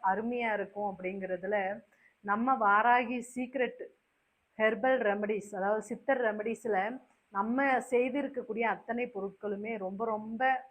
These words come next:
ஒரு அருமையா மக்கள்கிட்ட போய் சேர்ந்துட்டு இருக்கு. ரொம்ப அழகான ரிவ்யூ கொடுத்துட்டு இருக்காங்க மக்கள். அது எனக்கு ரொம்ப, ரொம்ப பெரிய சந்தோஷமா இருக்கு. கிட்டத்தட்ட நம்ம இப்போ முருகனுடைய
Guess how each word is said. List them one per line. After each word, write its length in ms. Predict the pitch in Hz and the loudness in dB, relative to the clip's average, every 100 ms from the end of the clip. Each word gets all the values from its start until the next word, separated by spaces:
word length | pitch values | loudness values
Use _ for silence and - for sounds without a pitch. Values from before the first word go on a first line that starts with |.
| _ | _
ஒரு 200 | - 180 | -8 -2
அருமையா 560 | 180 185 226 247 254 247 | 0 0 -2 -2 -2 -2
மக்கள்கிட்ட 520 | 196 175 208 208 202 | -4 -6 -6 -6 -8
போய் 280 | 180 185 190 | -6 -6 -6
சேர்ந்துட்டு 380 | 202 220 226 202 | -6 -4 -4 -4
இருக்கு. 420 | 185 175 269 247 - _ _ _ - | -8 -4 -2 -2 -8 _ _ _ -2
ரொம்ப 520 | 220 254 269 302 269 | 2 4 4 6 4
அழகான 640 | - 220 226 262 285 311 | 6 4 4 4 4 4
ரிவ்யூ 360 | 233 226 247 277 | 2 0 -2 -4
கொடுத்துட்டு 320 | 247 214 226 196 | -4 -8 -8 -8
இருக்காங்க 480 | 190 202 190 190 | -8 -4 -4 -4
மக்கள். 420 | 180 175 - 240 226 | -6 -8 -2 2 4
அது 320 | 180 175 220 | 4 2 0
எனக்கு 280 | 190 180 180 | 0 -2 -2
ரொம்ப, 220 | 190 208 | -2 0
ரொம்ப 260 | 214 226 | -2 -2
பெரிய 420 | 254 208 196 240 247 | -2 -4 -4 -4 -4
சந்தோஷமா 600 | 202 185 220 254 262 233 185 | -6 -4 -2 -2 -4 -4 -4
இருக்கு. 380 | 180 - 302 - _ _ _ _ _ _ _ | -4 -6 -8 -8 _ _ _ _ _ _ _
கிட்டத்தட்ட 580 | - 240 226 226 220 277 | -4 0 2 2 2 2
நம்ம 600 | 269 220 208 196 190 180 | 2 0 0 -2 0 0
இப்போ 360 | 185 190 196 190 | -2 2 4 4
முருகனுடைய 760 | 202 240 277 285 269 226 233 | 2 2 2 2 2 0 -2